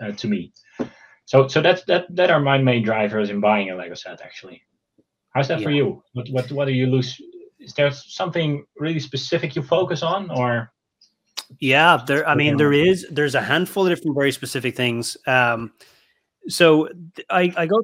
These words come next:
Speaker 2: through kind of a couple of stages of filtering stuff out in my head. If it's not retiring, I don't look any closer. And if it's in a theme that I don't think works well with my model, I don't look any closer. Uh,
Speaker 1: Yeah.
Speaker 2: and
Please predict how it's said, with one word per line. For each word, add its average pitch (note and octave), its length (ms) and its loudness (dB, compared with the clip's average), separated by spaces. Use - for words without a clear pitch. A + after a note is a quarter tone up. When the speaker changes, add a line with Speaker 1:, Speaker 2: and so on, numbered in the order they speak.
Speaker 2:
through G#3+ 140 -2
kind E3+ 200 -2
of C#3 60 -4
a C3 140 -2
couple C#3 260 -6
of B2 60 -10
stages C3+ 520 -6
of A#2 160 -6
filtering A#2+ 440 -10
stuff A#2+ 240 -8
out A#2 160 -4
in A#2 60 -8
my A2+ 120 -10
head. A2+ 220 -8
If A2+ 100 -12
it's A2+ 100 -12
not C#3+ 140 -4
retiring, B2 480 -4
I A2+ 60 -8
don't A#2 180 -8
look A2+ 160 -10
any A2+ 120 -8
closer. A2+ 580 -8
And C3+ 140 -2
if B2+ 80 -6
it's C3 160 -6
in C3 80 -6
a B2 60 -4
theme C#3 320 -2
that C3 120 0
I A#2+ 100 0
don't B2 360 -4
think C3+ 340 -8
works C3 340 -8
well C3 280 0
with B2+ 120 -6
my B2+ 140 0
model, A#2+ 400 -2
I A#2 80 -2
don't A#2+ 220 -6
look A#2+ 160 -8
any A#2 120 -8
closer. A2+ 600 -6
Uh, C#3 60 -2
Speaker 1:
Yeah. B2+ 220 0
Speaker 2:
and C3 80 -2